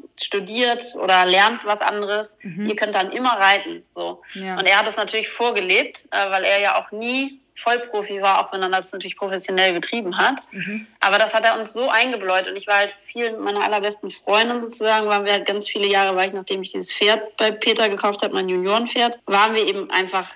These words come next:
Speaker 1: immer bei Peter so. Also
Speaker 2: Mhm.
Speaker 1: da waren wir auch, als er international anfing, waren wir zusammen die ersten zwei Jahre als Pfleger oft mit <laughs> und da waren wir so vierzehn, fünfzehn
Speaker 2: <laughs>
Speaker 1: und waren irgendwie mit in Mühlen, in Achselschwang und so weiter.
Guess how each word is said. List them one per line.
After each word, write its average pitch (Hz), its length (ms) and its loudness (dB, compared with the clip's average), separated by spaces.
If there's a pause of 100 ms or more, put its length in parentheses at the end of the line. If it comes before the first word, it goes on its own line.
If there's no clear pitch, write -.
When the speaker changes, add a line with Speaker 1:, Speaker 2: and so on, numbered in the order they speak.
Speaker 1:
immer 202 240 0
bei 170 120 2
Peter 170 380 -4
so. - 280 -12
Also 160 300 -4
Speaker 2:
Mhm. 180 260 -6
Speaker 1:
da 170 120 0
waren 175 160 2
wir 170 100 -2
auch, 165 80 -6 (160)
als 175 200 -2
er 185 180 4
international 175 680 0
anfing, 175 460 0
waren 170 160 0
wir 170 260 -2 (160)
zusammen 185 460 -2
die 185 120 0
ersten 185 280 0
zwei 180 200 -2
Jahre 180 260 4
als 165 180 -4
Pfleger 190 400 2
oft - 200 -8
mit 190 260 -2 (180)
<laughs> - 60 0
und 208 120 -2
da 175 100 2
waren 165 160 2
wir 175 140 2
so 165 100 -4
vierzehn, 208 540 -4
fünfzehn 233 540 -4
Speaker 2:
<laughs> 330 720 -2
Speaker 1:
und 196 120 0
waren 196 200 6
irgendwie 208 340 2
mit 208 160 -2
in 196 240 -4
Mühlen, 208 280 0
in 175 100 -2
Achselschwang 185 580 0
und 170 160 -10
so 170 100 -6
weiter. 190 480 2